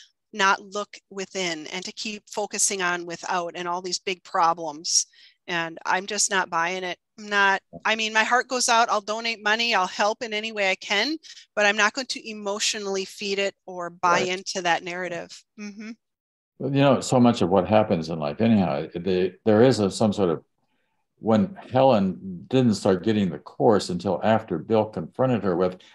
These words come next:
Speaker 2: "There's
Speaker 1: Mm-hmm.
Speaker 2: gotta be another way, you know, we gotta get
Speaker 1: Mm-hmm.
Speaker 2: along here." And then there's
Speaker 1: Mm-hmm.
Speaker 2: this sudden shift of, "You're right, I'll help you find it."
Speaker 1: Mm-hmm.
Speaker 2: And and there, and, and it starts happening. So
Speaker 1: Mm-hmm.
Speaker 2: just a part of, we're,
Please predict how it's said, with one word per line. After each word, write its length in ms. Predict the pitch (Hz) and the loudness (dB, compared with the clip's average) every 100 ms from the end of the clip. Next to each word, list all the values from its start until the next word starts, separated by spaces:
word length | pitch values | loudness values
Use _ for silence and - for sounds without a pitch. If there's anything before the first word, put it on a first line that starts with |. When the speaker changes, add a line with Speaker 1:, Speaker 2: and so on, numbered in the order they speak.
| _ | _
Speaker 2:
"There's 220 | 113 123 120 | 4 4 4
Speaker 1:
Mm-hmm. 80 | |
Speaker 2:
gotta 200 | 117 120 | 4 4
be 200 | 107 123 | 4 4
another 360 | 123 113 113 117 | 4 4 4 4
way, 420 | 110 196 175 64 80 | 6 6 4 2 -4
you 140 | 101 | -4
know, 140 | 98 | -2
we 160 | 95 117 | 0 0
gotta 220 | 135 131 | 2 0
get 120 | 120 | 0
Speaker 1:
Mm-hmm. 80 | 117 | -2
Speaker 2:
along 420 | 110 123 165 175 | -2 0 0 0
here." 240 | 113 87 - _ _ _ | -2 -4 -6 _ _ _
And 160 | 107 110 | 0 2
then 140 | 107 | 4
there's 220 | 104 98 | 2 0
Speaker 1:
Mm-hmm. 100 | - | -4
Speaker 2:
this 120 | 90 - | -8 -8
sudden 420 | - 151 127 95 | 0 2 2 -2
shift 380 | - 147 151 107 | -2 -2 0 -2
of, 180 | 90 _ _ _ _ | -6 _ _ _ _
"You're 180 | 98 101 | -4 0
right, 200 | 113 113 | 2 2
I'll 100 | 95 | 0
help 180 | 95 95 | -2 -4
you 120 | 80 | -8
find 360 | - 120 160 92 | -2 0 2 0
it." 220 | 67 - _ _ _ _ - | -2 -8 _ _ _ _ -18
Speaker 1:
Mm-hmm. 280 | 202 208 208 | -16 -14 -4
Speaker 2:
And 360 | - 185 180 - _ _ _ | -2 -2 -4 -8 _ _ _
and 220 | - 180 | -4 0
there, 220 | 160 135 | 4 2
and, 320 | 71 78 87 - | 0 -4 -8 -8
and 220 | 82 78 - | -10 -10 -10
it 80 | 82 | -10
starts 360 | - 80 85 | -2 0 0
happening. 520 | 139 160 135 82 - - _ | 2 2 2 -2 -6 -16 _
So 240 | - 92 | -2 0
Speaker 1:
Mm-hmm. 440 | 190 190 208 233 320 | 0 -6 -10 -8 -4
Speaker 2:
just 160 | 359 - | -2 -2
a 60 | - | 0
part 200 | 120 104 | 2 2
of, 160 | 98 - _ _ _ - | 0 -8 _ _ _ -8
we're, 200 | 101 | -2